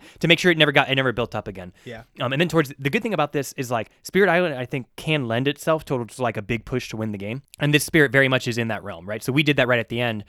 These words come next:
Speaker 1: in this most recent game that we played where you generated, like, twenty-one fear
Speaker 2: Yeah,
Speaker 1: in
Speaker 2: it
Speaker 1: a
Speaker 2: was
Speaker 1: turn. And,
Speaker 2: crazy.
Speaker 1: and I generated, in, like, the fast phase of a turn, I, in the previous slow phase, had generated, like, twenty-something fear
Speaker 2: Yeah.
Speaker 1: also.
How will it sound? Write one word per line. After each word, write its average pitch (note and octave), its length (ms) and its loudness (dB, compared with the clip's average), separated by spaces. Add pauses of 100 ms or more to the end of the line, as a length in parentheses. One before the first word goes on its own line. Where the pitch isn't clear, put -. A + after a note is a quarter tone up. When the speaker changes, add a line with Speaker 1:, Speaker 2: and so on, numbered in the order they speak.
(160)
Speaker 1:
in C3+ 80 -2
this A#2+ 120 -4
most A#2+ 180 -4
recent B2 200 -6
game G#2+ 120 -6
that G#2 60 -8
we G2+ 100 -10
played G2+ 280 -8 (100)
where C3+ 280 2 (160)
you C3+ 220 4
generated, D3+ 480 8
like, A#2 180 0
twenty-one C3 720 0
fear D#3 440 -2 (100)
Speaker 2:
Yeah, F3+ 320 6
Speaker 1:
in F3+ 60 6
Speaker 2:
it F3 40 8
Speaker 1:
a F3+ 60 8
Speaker 2:
was F#3+ 60 2
Speaker 1:
turn. G3+ 220 10
And, F#3+ 140 8
Speaker 2:
crazy. D#3+ 240 -6
Speaker 1:
and D#3 120 10
I E3 120 12
generated, E3 500 6
in, E3 80 8
like, D#3+ 180 4
the C3 60 -2
fast C3+ 320 -2
phase E3 160 2
of D#3+ 60 0
a E3 60 0
turn, E3 140 -2
I, C3+ 140 2
in C#3+ 140 2
the B2+ 80 0
previous C3 380 -4
slow B2+ 320 0
phase, D#3+ 280 0
had C3+ 120 -4
generated, C3 400 0
like, A2+ 200 -4
twenty-something C#3 580 -6
fear C#3+ 240 0
Speaker 2:
Yeah. E3 100 2
Speaker 1:
also. F3 260 4